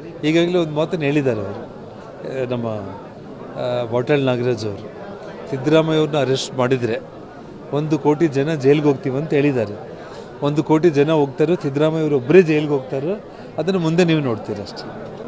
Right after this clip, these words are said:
ನೋಡಿ, ಅಲ್ಲಿ ಇ ಡಿಯಲ್ಲಿ ಈಗಾಗಲೇ ಸಿದ್ದರಾಮಯ್ಯ ಅವರು ಎ ಒನ್ ಆಗಿದ್ದಾರೆ. ಅವ್ರ ಶ್ರೀಮತಿ ಅವರು ಕೂಡ ಅಕ್ಯೂಸ್ಡ್ ಆಗಿದ್ದಾರೆ. ಲೋಕಾಯುಕ್ತ ನಡೀತಾ ಇದೆ, ಇ ಡಿ ನಡೀತಾ ಇದೆ. ಇ ಡಿಯಲ್ಲಿ ಈಗಾಗಲೇ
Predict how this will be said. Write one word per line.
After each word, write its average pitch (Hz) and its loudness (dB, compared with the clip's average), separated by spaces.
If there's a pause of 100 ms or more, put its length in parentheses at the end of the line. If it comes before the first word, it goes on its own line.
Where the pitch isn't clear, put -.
(600)
ನೋಡಿ, 147 2
ಅಲ್ಲಿ 127 2
ಇ 139 2
ಡಿಯಲ್ಲಿ 151 6
ಈಗಾಗಲೇ 131 2 (440)
ಸಿದ್ದರಾಮಯ್ಯ 143 4
ಅವರು 127 0
ಎ 131 4
ಒನ್ 131 2
ಆಗಿದ್ದಾರೆ. 107 -2 (720)
ಅವ್ರ 131 2
ಶ್ರೀಮತಿ 139 0
ಅವರು 135 4
ಕೂಡ 147 -4 (540)
ಅಕ್ಯೂಸ್ಡ್ 131 4
ಆಗಿದ್ದಾರೆ. 104 -2 (680)
ಲೋಕಾಯುಕ್ತ 139 6
ನಡೀತಾ 120 -2
ಇದೆ, 123 -6
ಇ 160 4
ಡಿ 170 6
ನಡೀತಾ 117 2
ಇದೆ. 104 -4 (600)
ಇ 143 6
ಡಿಯಲ್ಲಿ 165 6
ಈಗಾಗಲೇ 147 2